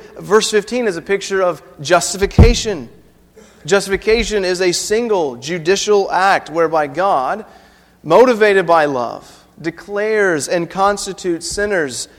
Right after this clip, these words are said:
as righteous in his sight upon the basis of the righteousness of Jesus Christ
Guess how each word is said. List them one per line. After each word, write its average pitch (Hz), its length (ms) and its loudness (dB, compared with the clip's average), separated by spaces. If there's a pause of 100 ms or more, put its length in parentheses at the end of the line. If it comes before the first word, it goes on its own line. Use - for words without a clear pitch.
(160)
as 160 240 0
righteous 208 640 -2
in 185 140 -4
his 151 160 -6
sight 135 460 -4
upon 170 320 -4
the 160 60 -4
basis 170 680 -2
of 156 180 -8
the 151 120 0
righteousness 156 800 -6
of 139 160 -12
Jesus 143 460 -10
Christ 135 580 -6